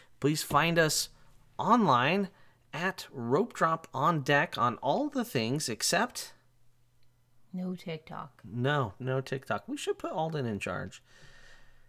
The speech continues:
Speaker 1: That'd be weird. Sorry, guys. All right. And if you're looking to book a multi-generational cruise or you wanna just get away from your family, email Michelle at Michelle at touringplans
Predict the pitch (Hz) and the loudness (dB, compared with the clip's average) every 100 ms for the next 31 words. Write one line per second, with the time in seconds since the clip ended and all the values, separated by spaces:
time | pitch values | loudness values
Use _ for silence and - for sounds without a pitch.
0 | - - - - - - - - - - | -20 -20 -20 -10 -2 -2 -2 -10 -8 -6
1 | - - - 906 880 92 87 85 85 - | -4 -4 -4 -4 -2 -2 -2 -2 -6 -8
2 | - - - - 90 92 - 135 139 139 | -14 -20 -20 -6 -2 -2 -2 0 2 4
3 | 143 147 151 175 240 285 233 127 98 85 | 2 0 2 4 4 0 0 0 -2 -4
4 | 82 - - 87 - 87 87 - 82 85 | -6 -8 -12 -10 -10 -10 -10 -10 -10 -8
5 | 80 - 87 90 - 120 196 - 196 190 | -8 -8 -8 -8 -6 -4 -4 -4 -2 -2
6 | 175 170 156 147 139 123 123 107 107 175 | -2 -4 -2 0 0 -2 -2 -2 -2 -2
7 | 269 101 95 92 - 92 95 104 123 - | -4 -4 -6 -6 -6 -4 -4 -6 -8 -18
8 | - - 120 123 135 156 - 156 76 - | -20 -6 0 2 2 0 0 2 0 -2
9 | 101 - 113 - - 156 196 214 - - | -6 -4 -4 -2 2 2 2 -2 -10 -20
10 | - - 143 - - - - 262 262 208 | -14 -4 -4 -6 -16 -12 -2 0 0 -2
11 | 82 80 82 - 82 69 71 110 123 | -6 -8 -10 -10 -10 -10 -8 -8 -8